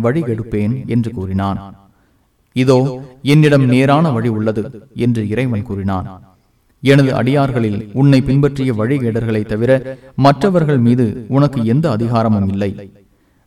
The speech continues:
நரகமே அவர்கள் அனைவருக்கும் எச்சரிக்கப்பட்ட இடம். அதற்கு ஏழு வாசல்கள் உள்ளன. அவர்களில் பங்கிடப்பட்ட ஒரு தொகையினர் ஒவ்வொரு வாசலுக்கும் உள்ளனர்.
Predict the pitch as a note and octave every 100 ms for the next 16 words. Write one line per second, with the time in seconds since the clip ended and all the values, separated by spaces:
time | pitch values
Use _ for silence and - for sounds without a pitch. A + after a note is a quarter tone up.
0 | _ A#2+ B2+ D3+ D#3 F3 C#3+ A#2+ A#2+ G#2+
1 | G2 A#2 D#3+ C3+ A#2 G#2+ G#2 G#2 C3+ A#2
2 | - - G2 G2 G2+ F#2+ G2 F#2+ - _
3 | _ _ _ _ C3+ C#3+ C3+ B2+ A2+ C3
4 | C3 A#2+ A#2+ C#3+ B2+ A#2 A2 A2 A#2 A2+
5 | A#2 - _ - B2+ F3 E3 C#3 A2+ -
6 | A#2 C#3 E3 D#3 E3+ C3+ D#3+ A#2+ A2+ A2
7 | B2 A#2+ A#2+ B2 B2 B2 - - C#3+ E3+
8 | G3 C3 B2 C#3 D3+ C#3+ B2+ A2+ G#2+ G2+